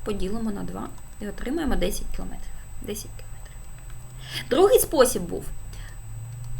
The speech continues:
додати два з половинкою плюс два з половинкою. Ну, два плюс два ви можете додати, це чотири. А половинка плюс половинка, пів яблучка і пів яблучко, одне ціле яблучко – один цілий кілометр. Тобто два з половиною плюс два з половиною — це п'ять.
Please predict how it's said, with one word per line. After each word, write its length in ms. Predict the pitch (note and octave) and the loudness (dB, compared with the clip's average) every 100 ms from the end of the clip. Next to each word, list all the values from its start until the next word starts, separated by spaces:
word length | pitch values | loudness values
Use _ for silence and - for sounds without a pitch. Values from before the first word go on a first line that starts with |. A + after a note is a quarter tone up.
| - | 2
додати 460 | A#3+ C4+ C4+ - - | 6 8 8 6 4
два 200 | A#3 F4 | 4 4
з 40 | |
половинкою 640 | - F4 C#4 C4+ C4+ C#4+ C#4 | 4 4 4 4 2 2 4
плюс 160 | G#3+ F3+ | 4 2
два 220 | F#3 C4 | 2 6
з 60 | |
половинкою. 640 | - B3 A#3+ G3+ D#3+ - - - - | 6 6 6 4 4 6 6 4 4
Ну, 100 | D4+ | 6
два 260 | D#4 D#4+ F4+ | 8 8 8
плюс 220 | F4 D#4 | 8 4
два 220 | - D4+ | 4 4
ви 120 | D#4 D4 | 6 4
можете 460 | C4 C#4 A3+ G#3+ | 6 4 4 2
додати, 520 | F3+ F3 - - - - | 2 2 0 -2 -6 2
це 140 | A3 | 4
чотири. 460 | G#3+ A3+ A#3 E3+ - - - - | 6 4 4 2 -2 -10 -14 6
А 100 | G#4 | 8
половинка 560 | G#4+ G#4 G4+ G4 F4+ F4 | 10 10 10 8 4 2
плюс 200 | D#4+ D#4 | 2 0
половинка, 600 | D4+ D4+ C#4+ C4+ B3+ - - | 0 2 2 0 -2 -6 6
пів 200 | E4+ D#4+ | 8 8
яблучка 540 | D4 C#4 A3+ B3 - C#4+ | 6 2 2 -2 0 -2
і 60 | |
пів 200 | D4 C#4 | 0 0
яблучко, 460 | C4 A3+ G#3+ - - G3+ - - | 0 0 -2 -2 0 0 2 0
одне 300 | - F#4 E4+ | 2 0 0
ціле 220 | E4+ D#4 | 0 2
яблучко – 480 | - B3 A#3+ - - - | 2 0 -2 -2 -2 0
один 300 | C#4+ D4+ D4+ | 0 4 2
цілий 260 | C#4+ C4 | 2 0
кілометр. 540 | A3+ B3+ A#3+ F3 - - - - | -2 0 2 2 0 -10 -14 -10
Тобто 220 | - - B3+ | -8 -2 0
два 320 | C4 C#4 C4 - - - - | 4 2 2 -8 -8 -10 -6
з 80 | - | -4
половиною 420 | C4 B3+ G#3 G#3 | -2 0 0 -2
плюс 140 | A#3 | -2
два 140 | A3+ A#3 | -2 -2
з 80 | |
половиною — 380 | - D4 A#4+ C4 | -2 -2 -2 -2
це 100 | C4+ | -2
п'ять. 440 | - B3+ - - | -4 -2 -2 -4